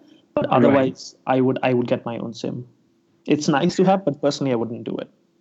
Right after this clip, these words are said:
Speaker 2: Also, I think this is a very stopgap kind of solution, because when you look at what's coming up next, which is embedded sims, something like Apple sim that's present on your iPad, once it starts coming on your phones, and I know that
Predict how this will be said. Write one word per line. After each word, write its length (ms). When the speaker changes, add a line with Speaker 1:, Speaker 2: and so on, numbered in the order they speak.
Speaker 2:
Also, 300
I 100
think 200
this 180
is 100
a 60
very 240
stopgap 560
kind 160
of 60
solution, 400
because 300
when 200
you 220
look 300
at 200
what's 200
coming 260
up 160
next, 240
which 140
is 120
embedded 480
sims, 360
something 400
like 320
Apple 280
sim 220
that's 400
present 340
on 120
your 140
iPad, 420
once 240
it 100
starts 260
coming 240
on 120
your 100
phones, 420
and 140
I 80
know 200
that 180